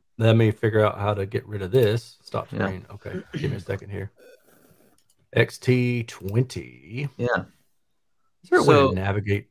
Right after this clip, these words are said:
Speaker 1: Let's see here.
Speaker 2: So Polk has always been known to be, like, a bright speaker, right?
Speaker 1: It
Speaker 2: Like,
Speaker 1: seems
Speaker 2: I,
Speaker 1: that way.
Speaker 2: I've had numerous Polk products, um, you know, and always bright, and they kinda toned it down on the, uh, Reserve.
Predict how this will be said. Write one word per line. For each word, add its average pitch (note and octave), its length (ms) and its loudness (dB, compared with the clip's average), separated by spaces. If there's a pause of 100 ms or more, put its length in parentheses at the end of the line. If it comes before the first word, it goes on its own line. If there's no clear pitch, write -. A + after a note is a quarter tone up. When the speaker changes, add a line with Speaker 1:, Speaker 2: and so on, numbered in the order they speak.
(260)
Speaker 1:
Let's F#2+ 380 -18 (100)
see - 260 -20
here. C#2+ 360 -8 (220)
Speaker 2:
So F3+ 160 8
Polk - 480 6
has E3 260 6
always E3+ 300 6
been D3 180 4
known C3 180 8
to A2+ 60 2
be, A2 300 0
like, G2 220 2
a G2 60 2
bright F#2+ 300 2
speaker, F#2+ 400 -4
right? G2 300 0 (500)
Speaker 1:
It F#3 120 10
Speaker 2:
Like, G#3 120 2
Speaker 1:
seems D#3+ 300 6
Speaker 2:
I, A#2+ 40 -2
Speaker 1:
that B2+ 240 6
way. F#2 300 -2 (400)
Speaker 2:
I've C#3+ 140 4
had F3+ 300 4
numerous C3 520 6
Polk B2 400 2 (140)
products, A#2 680 2 (240)
um, G#2 560 2 (280)
you G#2+ 140 2
know, F#2+ 260 0 (540)
and G#2+ 200 -2 (120)
always F3 520 2 (480)
bright, D#3+ 320 4
and D3 180 2
they D3+ 80 4
kinda C4+ 260 2 (100)
toned G#3 260 6
it F3 80 2
down D3+ 340 2
on C#3 240 2
the, C3 280 4
uh, A#2 300 4
Reserve. A#2+ 540 2